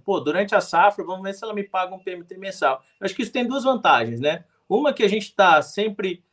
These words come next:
é, testando a liquidez do devedor, acho que do ponto de vista de risco isso é uma, uma métrica importante. E a segunda é que nos permite também, é, ter caixa, é,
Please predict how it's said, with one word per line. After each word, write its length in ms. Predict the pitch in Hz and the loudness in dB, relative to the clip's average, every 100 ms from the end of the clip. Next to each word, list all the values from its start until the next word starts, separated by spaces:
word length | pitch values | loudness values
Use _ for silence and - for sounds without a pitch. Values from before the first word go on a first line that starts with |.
| _ | _
é, 140 | - 147 | -8 -6
testando 520 | - 175 - 233 240 | -2 -4 -2 -4 -2
a 40 | |
liquidez 480 | 185 180 147 170 185 | -4 -6 -4 -2 -2
do 80 | 156 | -4
devedor, 560 | 151 143 131 139 185 | -6 -6 -4 -4 -4
acho 120 | 175 - | -4 -8
que 120 | 160 | -12
do 120 | 143 | -10
ponto 320 | 143 165 165 | -8 -8 -8
de 60 | 160 | -8
vista 160 | 156 | -8
de 80 | 160 | -6
risco 260 | 151 165 - | -6 -6 -6
isso 400 | 151 - 143 - | -12 -12 -8 2
é 80 | 196 | 4
uma, 380 | 156 147 127 - _ _ | 4 4 2 -6 _ _
uma 140 | 139 | -2
métrica 640 | 143 151 151 143 156 143 135 | 0 0 -2 -4 0 0 0
importante. 880 | 165 170 143 - 147 185 214 269 - _ _ _ | -4 0 0 2 0 0 -2 -8 -16 _ _ _
E 60 | 254 | 0
a 80 | |
segunda 380 | 277 294 240 294 | 2 2 2 2
é 40 | 294 | 0
que 200 | - 294 | 0 0
nos 240 | 285 285 | 2 0
permite 640 | - 269 214 185 233 - | 2 4 4 2 0 -2
também, 720 | 196 185 160 143 185 247 175 120 _ _ | -4 -2 0 0 0 0 -2 -4 _ _
é, 640 | - 156 156 156 139 139 143 - | 0 2 2 0 -4 -8 -8 2
ter 180 | 202 | 4
caixa, 600 | 220 185 165 196 - 269 285 _ _ _ | 4 2 2 2 -4 -8 -8 _ _ _
é, 380 | 147 151 147 | -6 -4 -4